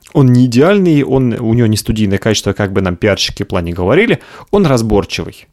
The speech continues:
А, иногда меня просят надеть наушники, потому что слышно эхо, но это уже минус,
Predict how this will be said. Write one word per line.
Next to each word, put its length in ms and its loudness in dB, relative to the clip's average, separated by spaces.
А, 180 -2
иногда 320 2
меня 160 2
просят 460 -2
надеть 340 -2
наушники, 400 -2
потому 300 -2
что 140 -8
слышно 300 -6
эхо, 380 -2
но 200 0
это 220 -4
уже 160 -2
минус, 360 -2